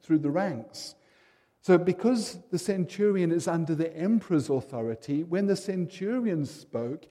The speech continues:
he spoke with the emperor's authority, and so his command was obeyed.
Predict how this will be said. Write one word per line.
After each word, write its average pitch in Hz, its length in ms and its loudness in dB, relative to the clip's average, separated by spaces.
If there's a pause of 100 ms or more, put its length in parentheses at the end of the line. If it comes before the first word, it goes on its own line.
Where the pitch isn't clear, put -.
(140)
he 190 140 0
spoke 196 480 0
with 196 160 0
the 185 160 -4
emperor's 185 600 -2 (140)
authority, 208 800 -8 (180)
and 160 160 -2
so 180 220 -4
his 180 180 -6
command 175 460 -6
was 175 140 -6
obeyed. 180 500 -8